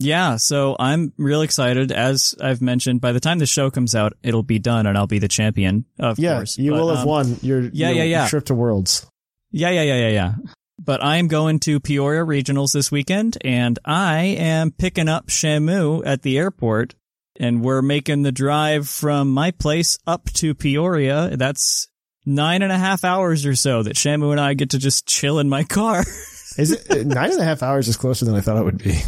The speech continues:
Speaker 1: Yeah, yeah.
Speaker 2: For you,
Speaker 1: And I,
Speaker 2: actually.
Speaker 1: I thought I remembered it being eight last time, but I must have just been really into the audiobook I was listening to.
Speaker 2: Yeah, that's much
Speaker 1: So.
Speaker 2: shorter than I expected it to be.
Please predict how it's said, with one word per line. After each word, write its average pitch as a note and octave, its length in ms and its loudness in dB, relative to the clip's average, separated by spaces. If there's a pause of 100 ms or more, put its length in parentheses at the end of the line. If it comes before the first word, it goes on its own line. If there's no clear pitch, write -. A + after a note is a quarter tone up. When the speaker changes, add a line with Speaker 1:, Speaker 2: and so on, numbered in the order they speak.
(640)
Speaker 1:
Yeah, F#3+ 480 0
yeah. E3 280 0
Speaker 2:
For - 40 0
you, - 60 0 (120)
Speaker 1:
And - 40 -2
I, E3 80 2
Speaker 2:
actually. - 240 -2
Speaker 1:
I E3 100 2
thought G#3 220 0
I G3+ 60 2
remembered D#3+ 320 2
it C#3 100 0
being B2+ 240 0
eight A2+ 240 -2
last E3 260 0
time, E3+ 280 2
but C3 120 0
I A#2 60 0
must B2 240 0
have A#2+ 80 -6
just B2 180 -2
been A#2+ 140 0
really G#2 300 2
into G#2 160 0
the G2+ 100 2
audiobook G#2+ 480 0
I A#2+ 40 0
was A#2+ 140 -2
listening B2+ 320 -2
to. C#3 200 -2
Speaker 2:
Yeah, C3+ 180 0
that's E3 240 0
much E3+ 200 0
Speaker 1:
So. A#2+ 40 -2
Speaker 2:
shorter D3 260 0
than C#3 140 0
I A2 80 -2
expected G#2 500 -2
it G2 120 0
to G#2+ 100 0
be. F#2+ 360 0